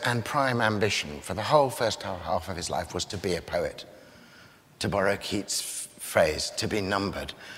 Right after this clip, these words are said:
among the poets. And it's good that something of that is coming true. So here is this poem,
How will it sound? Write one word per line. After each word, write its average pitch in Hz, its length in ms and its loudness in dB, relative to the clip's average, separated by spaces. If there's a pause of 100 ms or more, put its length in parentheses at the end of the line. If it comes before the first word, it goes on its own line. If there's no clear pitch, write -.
(140)
among 92 320 -2
the 80 80 -4
poets. - 560 -2 (520)
And 98 120 2
it's - 140 -2
good 101 200 6
that - 140 0
something 101 340 2
of 80 80 -2
that 82 180 4
is 82 120 0
coming 82 280 -2
true. 80 220 0
So 123 180 6
here 151 260 10
is 139 240 4
this - 180 2
poem, 87 360 4